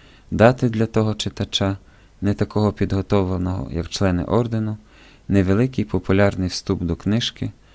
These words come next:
що познайомив би його з суттю і історією гри в бісер. Ми наголошуємо на тому, що вступ цей популярний, він навмисне написаний так, щоб його міг зрозуміти кожен,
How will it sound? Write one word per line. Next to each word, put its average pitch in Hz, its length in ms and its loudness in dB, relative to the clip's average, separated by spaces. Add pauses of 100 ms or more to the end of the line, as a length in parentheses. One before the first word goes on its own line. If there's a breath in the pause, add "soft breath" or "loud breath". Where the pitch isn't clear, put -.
(280 soft breath)
що - 220 -4
познайомив 107 680 2
би 110 140 0
його 104 220 -2
з - 40 -4
суттю - 560 -4
і 76 120 -2
історією 107 680 -2
гри 87 260 0
в 92 60 -4
бісер. 85 500 -4 (1000 soft breath)
Ми 120 160 8
наголошуємо 110 800 6
на 101 120 2
тому, 131 420 4 (440 soft breath)
що - 240 -2
вступ - 420 0
цей 110 180 0
популярний, 98 760 0 (680 soft breath)
він 117 200 8
навмисне 110 580 6
написаний 104 640 2
так, 139 400 0 (320 soft breath)
щоб - 300 0
його 107 180 6
міг 113 220 6
зрозуміти 104 540 2
кожен, 127 500 2